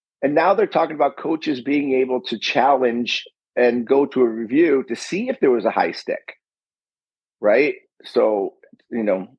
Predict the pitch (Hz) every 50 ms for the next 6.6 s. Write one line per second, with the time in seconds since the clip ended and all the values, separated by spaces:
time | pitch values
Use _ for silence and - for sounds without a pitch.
0 | _ _ _ _ _ _ _ _ _ _ _ _ - - 135 135 196 - - -
1 | - - 143 127 - _ _ _ _ _ _ _ _ _ _ - 135 151 - -
2 | 160 - 240 220 - 156 147 131 110 123 135 147 147 131 110 101 - - 123 139
3 | 156 - 131 113 98 95 - - 107 107 - - 104 98 95 - - 107 110 117
4 | 139 143 156 156 151 - - _ _ _ _ _ _ _ _ _ _ _ _ _
5 | _ 101 104 104 - 127 127 127 120 120 - - - - 139 127 123 139 139 139
6 | 139 123 113 120 117 117 120 127 135 147 - 127